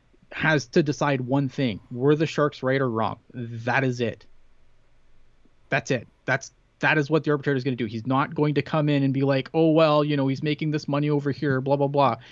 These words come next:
He's just gonna say, "Sharks right, Sharks wrong." And then the chips will fall where they may.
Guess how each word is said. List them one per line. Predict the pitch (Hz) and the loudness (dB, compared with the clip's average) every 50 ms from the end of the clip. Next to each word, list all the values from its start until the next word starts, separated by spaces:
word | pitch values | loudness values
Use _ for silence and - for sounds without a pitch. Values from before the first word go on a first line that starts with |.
| - - | -16 -4
He's | - 151 151 | -2 0 0
just | 160 151 - | 0 0 0
gonna | - 156 147 139 | 2 2 2 2
say, | - 151 139 127 120 - - - _ _ | 4 2 2 2 0 -4 -12 -20 _ _
"Sharks | - - - 165 160 - - | -4 0 2 2 2 2 2
right, | 160 170 170 - | 2 2 2 2
Sharks | - - 147 151 - - - | 2 2 2 0 0 -2 -2
wrong." | 120 104 95 90 - _ _ _ _ _ _ _ _ _ _ _ _ _ _ _ _ _ _ _ - - | -2 -2 -4 -8 -14 _ _ _ _ _ _ _ _ _ _ _ _ _ _ _ _ _ _ _ -8 -6
And | 151 139 131 | -2 0 0
then | 127 123 117 113 | 0 0 0 -2
the | 120 | -4
chips | 120 - 147 135 - - | -4 -4 -4 -4 -2 -4
will | 127 | -2
fall | - - 131 123 | 0 2 2 2
where | 120 127 123 | 2 2 0
they | 117 117 | 0 0
may. | 110 110 101 - | -2 -2 -4 -6